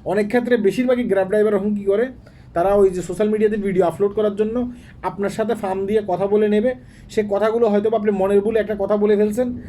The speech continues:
সে কথাকে সে কাট করে সোশ্যাল মিডিয়াতে ছেড়ে দেবে। ছেড়ে দিলে কী হবে? তার টিআরপি বাড়বে, অর্থাৎ তার টাকা পয়সা আসবে ওখান থেকে।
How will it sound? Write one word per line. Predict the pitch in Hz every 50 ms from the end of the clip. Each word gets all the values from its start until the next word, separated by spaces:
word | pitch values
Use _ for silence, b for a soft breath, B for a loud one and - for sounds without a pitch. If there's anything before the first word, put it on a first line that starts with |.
| B B -
সে | - 208 208
কথাকে | 208 196 208 208 208 214
সে | 208 214 208
কাট | 208 175 175 175 -
করে | - 214 233
সোশ্যাল | 240 - 185 165 165 165
মিডিয়াতে | 165 160 156 160 156 156 147
ছেড়ে | 147 139 127 123 117
দেবে। | 117 104 107 104 - B B B B B B
ছেড়ে | - 190 202 208
দিলে | 220 240 247
কী | 240 - 240 240
হবে? | 247 254 277 262 - - -
তার | 185 180 180 -
টিআরপি | 226 220 214 202 160 - 185
বাড়বে, | 170 160 151 147 143 143 131
অর্থাৎ | 131 151 156 214 214 208
তার | 196 190 185 -
টাকা | 180 165 160 160
পয়সা | 160 160 160 185 147
আসবে | 131 117 110 110 110 107 B B B B -
ওখান | 160 180 180 156 127
থেকে। | 120 - 110